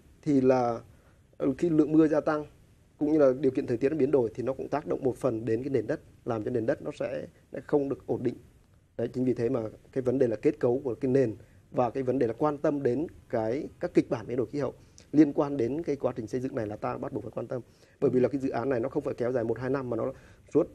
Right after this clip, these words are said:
từ năm hai nghìn mười tám, hay nói khác từ hai nghìn hai mươi cho đến hai nghìn năm mươi là suốt ba mươi năm. Ba mươi năm thế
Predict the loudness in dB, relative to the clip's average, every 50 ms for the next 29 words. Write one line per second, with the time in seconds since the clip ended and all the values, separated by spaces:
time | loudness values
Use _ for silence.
0 | -16 -20 -4 0 2 2 4 2 0 -2 -2 -2 -2 0 0 -2 -2 -2 -4 -4
1 | -4 -6 -8 -8 -6 -4 -2 -2 -2 -2 -2 -2 -4 -6 -4 -2 -2 -2 0 0
2 | 0 0 0 -2 -2 0 2 4 4 4 2 0 -2 -2 -2 -2 -4 -2 -4 -2
3 | 0 2 2 2 0 -2 -4 -2 -2 -2 -2 -2 -4 -4 -6 -8 -12 -20 -20 -20
4 | _ _ _ -2 0 0 0 0 -2 -4 -2 -2 0 0 -2